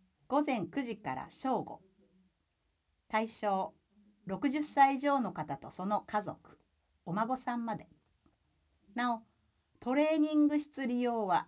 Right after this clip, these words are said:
中学生以上です。持ち物、プールは水着、水中メガネ、水中キャップ、タオルなど。トレーニング室は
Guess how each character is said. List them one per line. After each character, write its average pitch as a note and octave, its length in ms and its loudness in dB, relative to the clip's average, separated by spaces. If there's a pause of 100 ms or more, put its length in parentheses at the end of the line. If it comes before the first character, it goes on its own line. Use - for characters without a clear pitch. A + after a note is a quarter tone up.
中 G3+ 220 -4
学 F#3+ 240 0
生 F3 220 -2
以 E3+ 80 -2
上 C#3+ 200 -8
で B2 140 -14
す。 - 300 -20 (1300)
持 A3+ 140 -4
ち C#4+ 120 -4
物、 B3+ 300 0 (1000)
プ - 100 -4
ー D#4+ 140 2
ル G3 100 0
は D3 160 -4 (640)
水 F#3+ 340 -4
着、 G3+ 260 -6 (380)
水 C4 320 -2
中 C4+ 300 -2
メ C4 140 0
ガ F#3+ 120 0
ネ、 C#3+ 220 -4 (560)
水 C#4+ 260 -2
中 C#4+ 240 -2
キ C#4 140 -4
ャ A#3 60 2
ッ - 40 -6 (160)
プ、 - 160 -16 (340)
タ B3+ 220 -2
オ F#3 80 2
ル D#3+ 120 -4
な B2+ 180 -6
ど。 - 80 -18 (1500)
ト A#3 100 -6
レ B3+ 120 2
ー - 20 4
ニ B3+ 140 2
ン A#3+ 60 -2
グ A#3+ 100 -4
室 - 240 -10
は D#3 180 -4